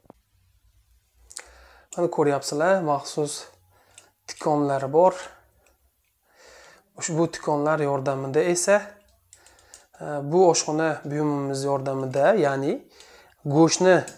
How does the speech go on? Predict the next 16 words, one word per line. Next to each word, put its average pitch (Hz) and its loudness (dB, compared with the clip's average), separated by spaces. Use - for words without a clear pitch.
mana 151 -8
shunday 151 0
yumshatib, 147 0
yaxshiroq 165 4
pishishiga 151 0
yordam 147 -2
berish 139 -4
uchun 156 -6
foydalaniladi. 139 -6
Ya'ni 147 0
go'shtimizni 151 2
ichigacha 180 2
qizarib 151 2
pishishi - -2
uchun, 170 -2
e, 147 -8